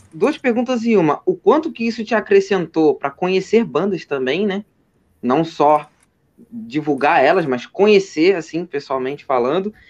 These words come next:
E também, tipo, se você pretende fazer pós-pandemia, né? Quando tudo se normalizar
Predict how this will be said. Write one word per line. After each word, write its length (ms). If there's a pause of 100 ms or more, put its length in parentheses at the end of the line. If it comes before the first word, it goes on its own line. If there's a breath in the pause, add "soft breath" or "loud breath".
(440 soft breath)
E 80
também, 760 (760)
tipo, 580 (480)
se 180
você 320
pretende 540
fazer 580
pós-pandemia, 960
né? 160
Quando 260
tudo 360
se 180
normalizar 1000